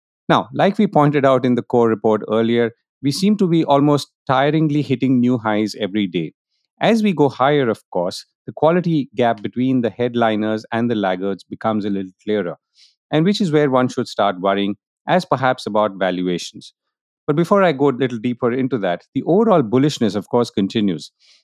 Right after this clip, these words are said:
The Capital Group, which had once partnered with the Aditya Birla Group for financial services in the pretty early stages of liberalization and then left, has asked if India will be a breakout emerging market this decade. Note that it asks in this note <laughs> and does not say so,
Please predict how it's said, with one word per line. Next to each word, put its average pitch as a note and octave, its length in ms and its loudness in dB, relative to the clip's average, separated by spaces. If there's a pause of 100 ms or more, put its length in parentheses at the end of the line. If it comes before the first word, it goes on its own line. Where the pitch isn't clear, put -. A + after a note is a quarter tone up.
(100)
The C3+ 80 -2
Capital F3 480 0
Group, B2 360 0 (100)
which B2+ 160 -2
had A#2+ 140 0
once D3 260 2
partnered C3 420 0
with A#2+ 120 0
the B2+ 120 0
Aditya D3 320 2
Birla F#2 300 0
Group F#2+ 240 -4
for A#2+ 80 -2
financial B2 460 0
services A#2+ 680 -2
in C3+ 140 -2
the B2+ 80 -4
pretty G3 300 -2
early C#3+ 260 2
stages A#2+ 400 0
of G#2 80 0
liberalization F#2+ 800 -2 (300)
and C3+ 160 2
then G#3+ 220 4
left, A#2+ 360 0 (260)
has C#3+ 240 -2
asked G3 300 0
if F3+ 160 -2
India D#3+ 260 0
will C#3+ 160 0
be C#3 140 2
a C3+ 60 2
breakout D#3+ 640 0
emerging C#3 580 2
market B2 400 -2
this G#2+ 180 -2
decade. F2+ 320 -4 (480)
Note D3+ 320 2 (100)
that C3 200 0
it A#2+ 160 -2 (160)
asks D#3+ 500 0
in B2+ 140 2
this C3 240 -2
note C3 360 -2
<laughs> - 60 -16
and A2+ 160 -2
does B2+ 160 2
not B2 240 -2
say F#3 280 0
so, G2 320 -2